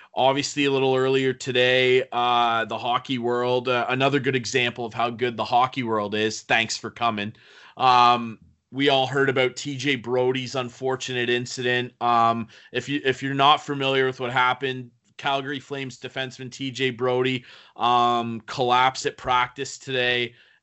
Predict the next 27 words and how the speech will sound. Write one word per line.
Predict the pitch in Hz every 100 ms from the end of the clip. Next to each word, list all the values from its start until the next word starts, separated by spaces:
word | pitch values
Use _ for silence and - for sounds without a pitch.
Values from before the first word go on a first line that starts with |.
| -
and | 123 123 120
started | 117 - 131 120
convulsing | 123 120 110 120 123 143 127
on | 123
the | 117 113
ice. | 120 127 131 - - - -
Um, | 117 113 113 113 113 104
believe | 113 120 123 131 127
he | 135
had | 123 127
a |
seizure | - - 127 131 120 131
episode. | 127 127 131 - 131 127 127 127 _ - - _
Uh, | 117 117 113 110
obviously, | 123 123 127 131 127 - 131 127
practice | - - 131 147 - 123 -
was | 123
postponed, | - 131 120 - - 123 127 131 131 131
uh, | 120 117 113
right | 107 123 127
then | 123 123
and | 120
there. | 120 120 120
The | 120 117
ambulance | 123 123 123 120 117
came | - 131 120 120
in, | 120 123 120